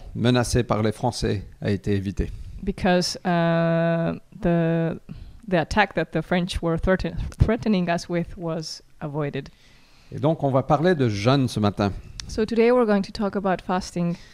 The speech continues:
Speaker 1: Euh, parce que le, le jeûne est puissant.
Speaker 2: Because fasting is powerful.
Speaker 1: C'est une des, des habitudes de grâce qu'on a qui est, qui est très puissante, en fait.
Speaker 2: It's one of the habits of grace that we have that is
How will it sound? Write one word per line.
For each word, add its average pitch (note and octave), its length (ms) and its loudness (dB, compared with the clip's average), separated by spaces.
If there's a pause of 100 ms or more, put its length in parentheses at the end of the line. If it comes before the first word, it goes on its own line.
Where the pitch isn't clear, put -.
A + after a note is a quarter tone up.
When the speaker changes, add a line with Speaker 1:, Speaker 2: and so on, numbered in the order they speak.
(320)
Speaker 1:
Euh, A2 680 4
parce - 180 -4
que C3+ 120 0
le, A#2+ 180 2
le C3 140 2
jeûne C#3+ 320 2
est B2+ 80 2
puissant. C3 560 -2 (640)
Speaker 2:
Because G3 320 -4
fasting F#3 460 -4
is E3+ 180 -6
powerful. G3 560 -2
Speaker 1:
C'est A#2+ 280 2 (100)
une C3+ 240 2
des, A#2 260 2
des A#2 240 0
habitudes C#3+ 400 -2
de A2+ 100 -2
grâce - 760 -2
qu'on A2+ 260 -2
a D3 180 4 (440)
qui A2 240 -2
est, G#2+ 560 2 (140)
qui A#2 120 -6
est - 100 -6
très G3 140 4
puissante, A#2 540 -2
en G#2+ 40 -6
fait. - 440 -8 (180)
Speaker 2:
It's G#3 160 -10
one G#3 160 2
of B3 80 2
the B3 100 2
habits G#3 340 0
of F#3+ 120 -6
grace F#3+ 300 0
that F#3 120 0
we F#3 160 2
have G#3+ 280 0
that F3+ 160 -2
is E3+ 200 -6